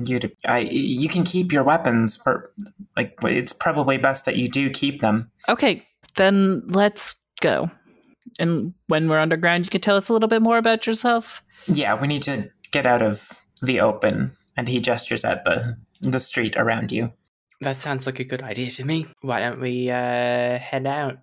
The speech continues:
Speaker 1: Um, so you follow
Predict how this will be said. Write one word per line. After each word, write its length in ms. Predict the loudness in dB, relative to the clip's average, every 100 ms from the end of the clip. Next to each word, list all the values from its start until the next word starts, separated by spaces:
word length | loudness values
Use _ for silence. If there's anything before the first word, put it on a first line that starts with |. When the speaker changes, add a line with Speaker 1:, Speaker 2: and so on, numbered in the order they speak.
| -4
Speaker 1:
Um, 580 | 0 2 2 0 -2 -8 _ _ _ _ _ _ -18 -16 -6
so 640 | -4 0 2 4 2 -2 -2
you 120 | -2
follow 760 | 0 2 4 6 6 6 4